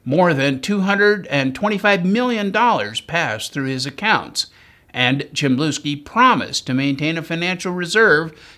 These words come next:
to pay the valid claims. But instead, he used seven point three million dollars for his own personal real estate investments.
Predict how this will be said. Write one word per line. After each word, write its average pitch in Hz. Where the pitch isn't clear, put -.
to 180
pay 220
the 208
valid 143
claims. 160
But 123
instead, 175
he 127
used 139
seven 220
point 196
three 196
million 151
dollars 113
for 160
his 151
own 190
personal 147
real 185
estate 127
investments. 143